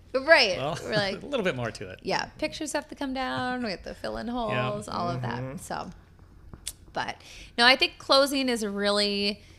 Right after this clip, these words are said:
Speaker 1: exciting day for everybody. And that's really our hope, is that the homeowner, no matter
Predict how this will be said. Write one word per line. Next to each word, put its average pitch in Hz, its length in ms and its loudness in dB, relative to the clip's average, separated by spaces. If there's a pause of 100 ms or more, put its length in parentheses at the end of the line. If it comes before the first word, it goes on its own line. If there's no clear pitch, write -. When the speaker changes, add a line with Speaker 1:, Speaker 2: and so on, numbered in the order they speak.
(300)
Speaker 1:
exciting 208 560 2
day 202 160 2
for 202 180 -4
everybody. 190 640 0
And 190 140 -2
that's 233 220 2
really 208 220 2
our 180 200 4
hope, 175 360 -2
is 180 100 -4
that 175 120 -4
the 185 60 -4
homeowner, 185 680 -4
no 180 100 -6
matter 165 380 -2